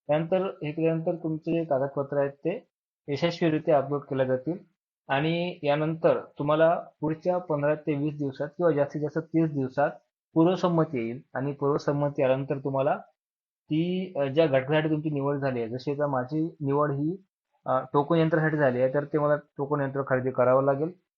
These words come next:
टोकन यंत्र खरेदी करत असताना आयएसआय प्रमाणे आणि जीएसटी बिल असलेलंच टोकन यंत्र तुम्हाला खरेदी करायचं आहे. आता शेतकऱ्यांना येणारी मुख्य अडचण म्हणजे बऱ्याच घटकासाठीचे टेस्ट रिपोर्ट हे उपलब्ध नसतात.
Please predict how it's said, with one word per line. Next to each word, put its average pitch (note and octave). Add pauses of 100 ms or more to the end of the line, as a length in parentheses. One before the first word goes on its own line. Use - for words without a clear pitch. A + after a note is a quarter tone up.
(160)
टोकन F#3+
यंत्र F3+
खरेदी D#3
करत D3
असताना D3 (200)
आयएसआय C#3
प्रमाणे C3+ (220)
आणि D3+ (260)
जीएसटी C#3+
बिल D3 (220)
असलेलंच C#3+
टोकन C#3+
यंत्र C3+
तुम्हाला C3+ (360)
खरेदी C3
करायचं B2
आहे. A2+ (360)
आता G3 (200)
शेतकऱ्यांना F#3
येणारी D#3+
मुख्य D3
अडचण C#3
म्हणजे B2+ (360)
बऱ्याच D#3
घटकासाठीचे C3+
टेस्ट C#3
रिपोर्ट C3+
हे D3
उपलब्ध A#2+
नसतात. A2+